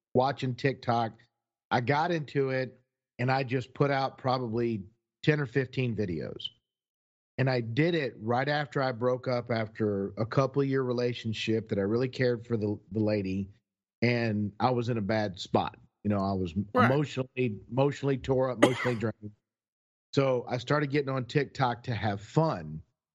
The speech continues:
Speaker 1: Well, when you sign up for TikTok, it asks you what your, they call it a niche, right?
Speaker 2: Yeah.
Speaker 1: They ask you, "What,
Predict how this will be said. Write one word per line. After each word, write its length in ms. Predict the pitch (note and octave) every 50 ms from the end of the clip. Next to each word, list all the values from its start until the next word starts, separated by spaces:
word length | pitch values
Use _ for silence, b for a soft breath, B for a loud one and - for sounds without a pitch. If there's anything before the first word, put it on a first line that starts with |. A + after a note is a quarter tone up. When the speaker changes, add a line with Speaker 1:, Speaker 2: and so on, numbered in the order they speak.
| _ -
Speaker 1:
Well, 340 | - C3 C3+ C#3+ D3 C#3 - - _ _ _ _ _ _ _ _ _ _ _ _ _ _ -
when 120 | C#3 C#3
you 100 | C3+ C3
sign 300 | B2+ - D#3+ D#3+ F3 F3+
up 100 | F3 -
for 80 | - C#3
TikTok, 560 | A#2+ - E3+ E3+ - - B2+ G#2+ G#2 G2+ G#2+ G#2+ _ _ _ _ _ _ _ _ _ _ _ _ _ _ -
it 120 | C#3 C3+
asks 420 | C#3 C#3 D3 D#3 D3 - - - -
you 540 | C3 C3+ C3+ C3 B2+ B2 A#2+ A#2 A2 G#2+ - _ _ _ _ _ _ _ _ _ _ _ _ -
what 420 | C#3+ C#3+ D3 C#3+ C#3 - - - - _ _ _ _ _ _ _ _ _ _ _
your, 540 | - C3+ C3+ C3 B2+ B2 A#2+ A#2 A#2 A#2 A2 - - _ _ _ _ _ _ _ _ _ _ _ _ -
they 100 | - D3 C#3+
call 320 | - - - D#3+ E3 E3+
it 100 | E3+ D#3
a 100 | C#3+ B2+ A2+
niche, 720 | B2 C3 C#3 C#3+ D3 C#3 A2+ - - - - - - - _ _ -
right? 360 | A2+ B2 C3 C#3+ D3 D3+ C#3 -
Speaker 2:
Yeah. 240 | A#3 B3 A#3+ D#3 F2 - - _ _ _ _ _ _ _ _ _ _ _ -
Speaker 1:
They 120 | C#3+ D3 D#3
ask 220 | D#3 D3+ - -
you, 80 | C#3 C3
"What, 320 | B2+ C#3 D#3 E3+ - -